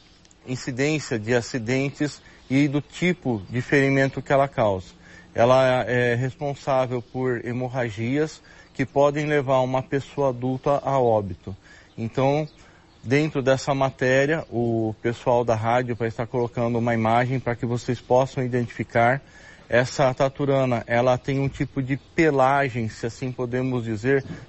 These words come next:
diferenciado. Cada cerda de pelo dela parece um pinheiro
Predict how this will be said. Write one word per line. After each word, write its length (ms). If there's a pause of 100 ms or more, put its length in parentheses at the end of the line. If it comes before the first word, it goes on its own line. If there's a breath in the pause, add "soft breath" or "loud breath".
diferenciado. 920
Cada 340
cerda 640 (320 loud breath)
de 80
pelo 380
dela 320
parece 440
um 60
pinheiro 640